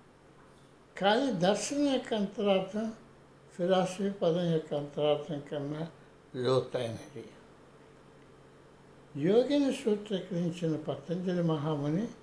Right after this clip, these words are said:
సాంఖ్యాన్ని ఆచరణలో ఉపయోగకరంగా రూపుదిద్దారు.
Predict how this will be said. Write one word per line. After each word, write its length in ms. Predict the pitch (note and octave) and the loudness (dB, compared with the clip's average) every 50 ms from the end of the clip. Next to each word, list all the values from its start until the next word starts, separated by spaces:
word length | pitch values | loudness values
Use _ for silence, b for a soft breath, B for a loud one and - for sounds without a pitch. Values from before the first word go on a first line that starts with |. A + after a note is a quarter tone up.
| - - - - - - - - - - - - | -20 -20 -20 -20 -20 -20 -20 -20 -20 -20 -12 -6
సాంఖ్యాన్ని 640 | - F3 G3 A3 B3 C4 C4 - - C4+ B3+ A#3+ A3+ | -4 -2 -2 0 -2 -4 -4 -6 -6 -4 -2 -2 -2
ఆచరణలో 800 | - C#3+ C#3+ D3+ D#3+ - - - F#3+ F#3+ F3+ F3+ F3+ F3+ F3 F3+ - | 0 2 2 2 2 0 -2 -2 -2 -2 0 0 0 0 0 -2 -4
ఉపయోగకరంగా 1040 | D3 C#3 C#3 - - D3+ D#3 D#3 D3+ D3 D3 - - C#3 C3+ C#3 C3 B2 D3+ F3 F3+ F3 | -6 -8 -8 -2 4 6 6 6 6 4 0 -2 -2 -2 -2 -2 -4 -2 -2 -2 -2 0
రూపుదిద్దారు. 920 | D3 C3 C3 - - A#2+ A#2 A#2+ B2 G#2+ G#2+ A#2+ A#2 A2 G2+ G2+ G2+ | -2 -4 -4 -6 -10 -14 -14 -14 -14 -14 -10 -8 -8 -8 -8 -8 -10